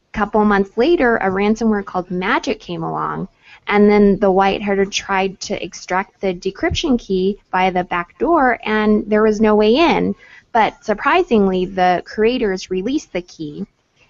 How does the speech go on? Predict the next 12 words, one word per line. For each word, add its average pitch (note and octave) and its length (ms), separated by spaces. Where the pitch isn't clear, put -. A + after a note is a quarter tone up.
Now A3 320
there's A3 540
a E3+ 160
Deadcryptor. G#3+ 1200
It's F#3+ 180
a F3 80
child B3+ 520
of G3 120
E E3+ 160
D E3 200
A D3+ 200
two, C#3+ 480